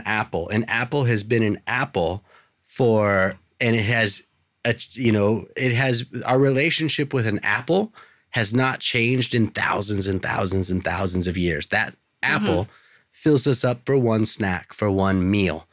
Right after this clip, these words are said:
Speaker 1: you know? But the dollar or the baht, the
Speaker 2: Mm-hmm.
Speaker 1: baht has not been the same. One baht has not been the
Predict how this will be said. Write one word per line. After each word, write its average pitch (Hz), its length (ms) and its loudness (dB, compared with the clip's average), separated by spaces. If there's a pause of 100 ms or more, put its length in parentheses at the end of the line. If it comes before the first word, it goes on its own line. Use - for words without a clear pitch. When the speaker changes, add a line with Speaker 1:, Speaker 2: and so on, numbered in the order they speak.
(460)
Speaker 1:
you 107 160 0
know? 90 360 0 (480)
But 123 180 0
the 117 80 2
dollar 95 760 0 (140)
or 110 160 2
the 92 140 0
baht, - 600 -2
the 196 160 -6
Speaker 2:
Mm-hmm. 98 120 -2
Speaker 1:
baht 180 260 0 (100)
has 101 120 0
not 95 240 0
been 98 180 0
the 98 100 -2 (200)
same. 95 480 -2
One 147 340 2
baht 123 360 0
has 101 140 0
not 98 220 -2
been 95 160 0
the 90 140 0